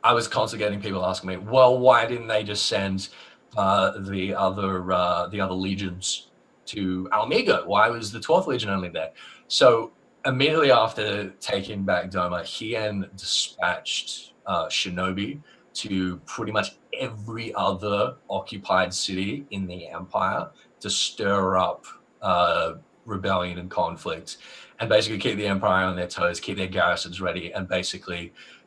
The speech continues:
make them unable to mobilize any more forces than they already had in Birubania, for fear that if they took anything away from one city, that city would suddenly become embroiled in a, in a full-scale rebellion.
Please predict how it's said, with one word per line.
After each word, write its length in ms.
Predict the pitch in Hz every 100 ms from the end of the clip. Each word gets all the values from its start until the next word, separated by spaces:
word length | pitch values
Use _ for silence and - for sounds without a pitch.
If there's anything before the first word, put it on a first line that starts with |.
| _
make 300 | 120 110 104 -
them 320 | 110 101 98
unable 560 | 117 113 104 107 107 104
to 160 | - 95
mobilize 760 | 95 92 95 95 95 98 98 -
any 220 | 95 92
more 240 | 92 92 87
forces 400 | 92 90 95 92
than 160 | 92
they 160 | 87 87
already 320 | 92 90 90
had 400 | 87 78 82 101 -
in 140 | 95 90
Birubania, 540 | 92 87 92 90 101
for 120 | -
fear 260 | 92 - 90
that 180 | 90 87
if 180 | 98 -
they 340 | 95 90 90 - _ _
took 280 | - 95 - - -
anything 280 | 95 98 104
away 220 | 95 101
from 200 | 98 95
one 220 | 92 98
city, 300 | - 95 90
that 320 | 95 92 95
city 260 | - 90 90
would 160 | 90
suddenly 460 | - 92 90 82 87 - - _
become 220 | 92 92 85
embroiled 580 | 90 90 87 82 82 -
in 160 | 101 87
a, 200 | 85 80 -
in 140 | 90 85
a 180 | 82 - _ _ _
full-scale 400 | 92 - - 80
rebellion. 420 | 82 82 - -